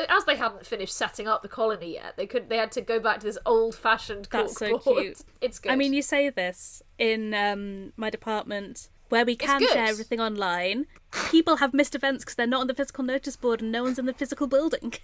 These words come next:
Speaker 1: Yeah, honestly.
Speaker 2: People like looking at things.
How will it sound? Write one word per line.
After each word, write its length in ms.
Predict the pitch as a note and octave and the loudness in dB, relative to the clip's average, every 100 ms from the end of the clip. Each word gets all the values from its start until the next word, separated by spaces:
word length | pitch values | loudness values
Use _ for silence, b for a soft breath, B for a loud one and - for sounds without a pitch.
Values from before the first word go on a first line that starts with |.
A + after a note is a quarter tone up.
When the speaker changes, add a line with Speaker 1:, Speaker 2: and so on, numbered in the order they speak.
| - - C4+ | -18 -20 -10
Speaker 1:
Yeah, 720 | C4 F#4 A#4+ G#4+ A#3+ F3 F#3 - | 0 4 6 6 4 0 -4 -8
honestly. 440 | C4+ G4 - - D#4+ | -8 -8 -4 2 4
Speaker 2:
People 180 | F#4 D4+ | 4 6
like 280 | C#4+ C#4+ D4 | 6 4 0
looking 340 | D#4+ E4+ C#4+ | 0 0 0
at 140 | C4+ | 0
things. 640 | - - G#3+ F3+ - - | 0 -2 -4 -12 -10 -10